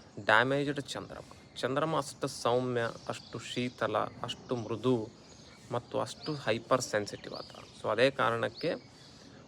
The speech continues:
ಮೂವತ್ತು ದಿನ, ಒಂದು ತಿಂಗಳಲ್ಲಿ ಮೂವತ್ತು ದಿನ ಇದಾವಂದ್ರೆ ನಾವು ಪ್ರತಿದಿನ ನಮ್ದು ಮೈಂಡ್‌ಸೆಟ್ ಸೇಮ್ ಇರಲ್ಲ ಮಿತ್ರೆ. ಎರಡು ದಿನ ಖುಷಿ ಖುಷಿಯಾಗಿರ್ತೀವಿ, ಎರಡು ದಿನ ದುಃಖದಲ್ಲಿರ್ತೀವಿ,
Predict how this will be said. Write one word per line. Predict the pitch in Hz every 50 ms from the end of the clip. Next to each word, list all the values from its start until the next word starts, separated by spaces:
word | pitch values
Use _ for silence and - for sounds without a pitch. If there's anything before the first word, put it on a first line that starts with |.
| - - - - 117
ಮೂವತ್ತು | 113 123 131 139 151 160 165 - - - 147 131
ದಿನ, | 131 135
ಒಂದು | 135 127 127 120 120 120 117 107
ತಿಂಗಳಲ್ಲಿ | - 117 117 117 117 117 113 110
ಮೂವತ್ತು | 104 104 104 107 117 127 143 147 - - 120 113
ದಿನ | 117 110
ಇದಾವಂದ್ರೆ | 107 104 101 104 101 98 95 98 98 117 139 170 - - - - 113
ನಾವು | 107 104 110 113 127 135 - - -
ಪ್ರತಿದಿನ | 104 104 - - - 127 131 139 139 139 139 139 135 123 120 117 113 127 139
ನಮ್ದು | 131 117 110 110 110 123 139
ಮೈಂಡ್‌ಸೆಟ್ | - 104 101 101 104 107 - 131 131 -
ಸೇಮ್ | - - - 107 110 113 107
ಇರಲ್ಲ | 104 104 101 98 95
ಮಿತ್ರೆ. | 95 - - - - - - - - - - - - - - - - - - - -
ಎರಡು | 110 107 104 101 101
ದಿನ | 104 104
ಖುಷಿ | 104 - - - 120 - - 127
ಖುಷಿಯಾಗಿರ್ತೀವಿ, | 117 - 110 - - 117 110 110 107 110 110 110 - - 113 110 107 - - - -
ಎರಡು | 110 104 101 101
ದಿನ | 101 101 98
ದುಃಖದಲ್ಲಿರ್ತೀವಿ, | 95 110 110 107 - - 123 120 117 117 113 110 110 - - 123 113 110